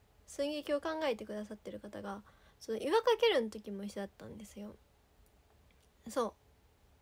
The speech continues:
スタッフさんなんですけど、この寸劇書いてくださってる方が。そう。で、岩かけるの時も、そう。結構、結構、そうですね、いてくださる方で、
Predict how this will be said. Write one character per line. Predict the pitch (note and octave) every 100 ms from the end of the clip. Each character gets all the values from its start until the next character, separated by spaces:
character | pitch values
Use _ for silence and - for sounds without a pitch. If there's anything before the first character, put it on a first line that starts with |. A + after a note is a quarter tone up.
| _ _
ス | -
タ | C#4
ッ | C4+
フ |
さ | C#4+ B3+
ん |
な | B3+
ん | A3
で | G#3
す | -
け | G3+
ど、 | G3
こ | - G#3
の | G#3+
寸 | - G#3
劇 | G3+ -
書 | G#3
い |
て | G3
く | G3+
だ | G3+
さ | G#3+
っ |
て | G#3
る | G#3+
方 | - -
が。 | - - - - - - - _ - - _ -
そ | - C4 G#3+
う。 |
で、 | A#3+
岩 | B3 C#4+
か | D#4
け | D4+
る | D#4+ D#4
の | D#4
時 | D#4+ D4 D#4
も、 | E4 G#4+ G4+ - _ _ _ - - - _ - - - - - -
そ | - B3+ G#3+
う。 | - - _ _ -
結 | A#3+ A3+
構、 | - F#3+ - -
結 | A#3+ A3
構、 | G3+ G3 - - - -
そ | - A#3+
う |
で | G#3
す | G#3
ね、 | G#3+ G#3+
い |
て | G#3+ A3
く | A#3
だ | A3
さ | G#3
る | A3+
方 | A3 - - A#3
で、 | A3+ A3+ A3 B3